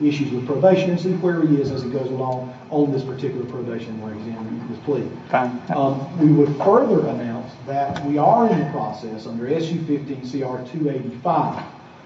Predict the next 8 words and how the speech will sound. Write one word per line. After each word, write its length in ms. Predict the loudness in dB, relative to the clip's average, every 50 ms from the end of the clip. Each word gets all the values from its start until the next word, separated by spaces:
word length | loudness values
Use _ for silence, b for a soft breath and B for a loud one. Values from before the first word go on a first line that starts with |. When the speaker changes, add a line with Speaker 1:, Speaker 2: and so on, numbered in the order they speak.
| -14 -6 -2
Speaker 1:
um, 400 | 2 2 2 2 2 -2 -4 -4 -2
in 500 | 2 4 6 6 6 6 4 0 -2 0
resolving 800 | 2 2 4 4 4 6 6 8 8 8 6 4 4 2 2 2
that 320 | 4 4 4 4 2 0
and 140 | 0 0 0
the 60 | 2
multiple 400 | 2 2 0 0 -2 -4 -6 -6
co-defendants. 760 | -4 -2 -2 -2 -4 -4 -8 -12 -14 -14 -16 -20 -20 -20 -20